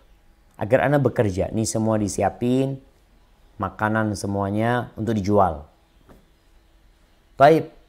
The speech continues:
berangkat nih dia jualan. Sore hari dapat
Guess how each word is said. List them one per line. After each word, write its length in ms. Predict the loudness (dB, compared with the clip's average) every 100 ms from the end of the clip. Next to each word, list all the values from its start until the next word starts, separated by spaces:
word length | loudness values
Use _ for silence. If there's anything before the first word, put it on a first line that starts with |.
| _
berangkat 400 | 2 2 2 -6 -4
nih 80 | -4
dia 160 | -2 0
jualan. 320 | -2 -4 -6 -12 _ _ _ _ _ _ _ _ _ _ _ _ _ _ _ _ _
Sore 320 | 2 6 8
hari 320 | 10 8 8
dapat 240 | 6 6